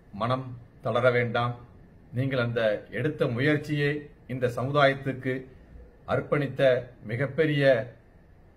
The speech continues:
தலைசிறந்த பணியாகும். அதனால அதெல்லாம்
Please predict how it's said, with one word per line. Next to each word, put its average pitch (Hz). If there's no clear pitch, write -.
தலைசிறந்த 147
பணியாகும். 127
அதனால 135
அதெல்லாம் 131